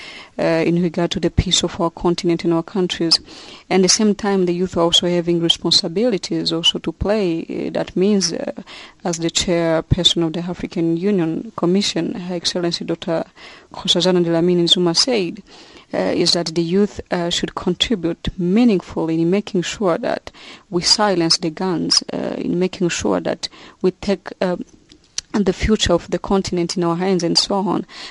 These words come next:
But this youth cannot do it without the, the support from, from, from the decision makers and from ma-, policy makers. So we, we, we, we, we acknowledge everything that has been said, and she has been contributing,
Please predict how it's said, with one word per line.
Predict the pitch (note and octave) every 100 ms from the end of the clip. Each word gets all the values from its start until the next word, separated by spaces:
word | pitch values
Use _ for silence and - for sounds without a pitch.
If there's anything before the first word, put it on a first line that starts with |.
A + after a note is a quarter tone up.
| -
But | - F#3
this | B3+ -
youth | G#3 -
cannot | F#3 G#3 F#3+
do | G#3
it | F#3+
without | F3+ F3 F3 F3+ -
the, | - - - C4+ - - - -
the | F#3+
support | - - - E3+ -
from, | - F3+ F3 G3 A3+
from, | - - -
from | - F#3 F3+
the |
decision | F3 - - F#3 F#3
makers | G#3+ - F3 E3+ -
and | F#3 F#3
from | - F3+
ma-, | F#3 F#3 -
policy | F#3+ F3+ -
makers. | F#3+ G#3+ - F3+ F3 - - - - -
So | - G3+ F#3+
we, | F#3+ F#3 F3+ F3 - -
we, | - F#2 -
we, | - -
we, | - - -
we | -
acknowledge | - G3+ F#3+ F3+ F#3
everything | F#3 F3 F3+
that | E3+
has | E3+
been | E3 F3 E3+
said, | - G#3+ G3 F3
and | F3 F3 E3+ - - - -
she | - G3+
has | G3 F3
been | F#3
contributing, | - G3 - E3+ F3+ - F3 F3